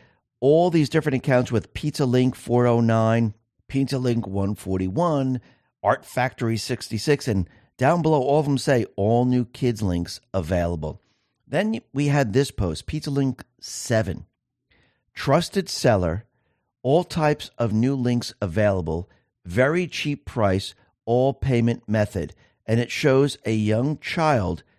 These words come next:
in front of pizza. That tells you everything you need to know. So on X, the platform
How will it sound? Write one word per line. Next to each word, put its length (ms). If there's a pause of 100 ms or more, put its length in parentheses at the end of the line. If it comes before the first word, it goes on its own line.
(200)
in 180
front 360 (160)
of 200
pizza. 460 (840)
That 380
tells 380
you 180 (420)
everything 800
you 100
need 340
to 140
know. 320 (260)
So 280
on 420
X, 560
the 80
platform 640